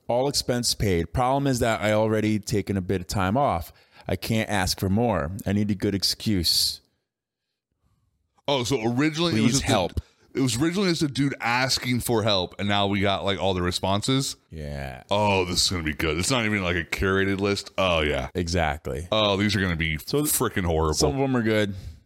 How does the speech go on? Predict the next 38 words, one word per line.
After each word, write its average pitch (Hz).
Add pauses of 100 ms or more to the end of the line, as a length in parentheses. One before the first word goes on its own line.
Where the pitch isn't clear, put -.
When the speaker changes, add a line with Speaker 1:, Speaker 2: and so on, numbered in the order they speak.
(320)
Speaker 1:
Obviously, 87
some 87
people 85
are 82 (100)
interesting, 92 (220)
but 87 (480)
this, 123 (120)
this 135
next 123
person, 107
this -
first -
person 101
says, 95 (720)
"I 104
always 131
go 127
with 120
some 113
sort 104
of 87
stomach 85
problem. 73 (240)
They 101
never 107
wanna 131
delve 113
into 107
it 67 (600)
'cause 92
they 101
don't 110
wanna 107
hear 107
about 98
your 90
explosive 87
diarrhea." 76